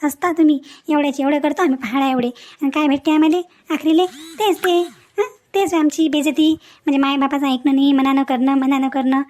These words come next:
हं, करा बापा, आधी तूही तसंच करजो, जसं प्रेम नाही केलं ना, तसंच करजो.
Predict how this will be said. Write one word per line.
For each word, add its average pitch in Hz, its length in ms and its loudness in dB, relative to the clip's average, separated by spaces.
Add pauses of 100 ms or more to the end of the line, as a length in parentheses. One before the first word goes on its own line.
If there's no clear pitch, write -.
(280)
हं, 440 80 -6
करा 285 220 0
बापा, 262 220 -4 (360)
आधी 311 220 0 (100)
तूही 359 160 0
तसंच 311 220 -2
करजो, 269 260 0 (200)
जसं 277 140 0
प्रेम 269 180 0
नाही 269 140 0
केलं 302 180 -2
ना, 359 60 2 (100)
तसंच 311 200 -4
करजो. 240 280 -4